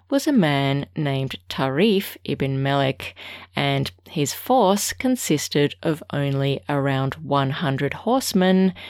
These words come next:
and four hundred foot soldiers. The party landed on a small island, which is just a hop, skip, and a jump away from the Spanish mainland, an island which today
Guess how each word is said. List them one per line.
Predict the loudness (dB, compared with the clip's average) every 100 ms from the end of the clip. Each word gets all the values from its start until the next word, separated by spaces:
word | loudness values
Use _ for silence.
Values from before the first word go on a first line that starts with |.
| -18 -4
and | 0 2
four | 0 -6 0 2 2
hundred | 0 -4 -2 -2 -4
foot | -4 -2 -2
soldiers. | 0 2 2 2 0 0 -4 -10 _ _ _ _ _ _ _ -20 -18 -16 -16 -14 -2
The | -2
party | 0 2 4 2 0
landed | 2 4 4 4 6 4 2
on | 2 2
a | 2
small | 0 -2 0 2 2 0
island, | 0 2 2 2 2 0 -2 -6 _
which | -6 -2
is | -4 -2
just | -2 -2 -6
a |
hop, | -4 0 0 -2
skip, | -8 -4 -4 -4 -6
and | -4
a | -4
jump | -2 -2 -2 0
away | 2 4 4 4
from | 2 2 4
the | 2
Spanish | -2 0 0 0 -2 0
mainland, | 2 2 2 2 2 0 -2 -6 -20 -20 -8
an | -4 -4 -2
island | -2 0 2 0 0
which | -2 -2 -4
today | -2 -2 0 2 4 4 4 2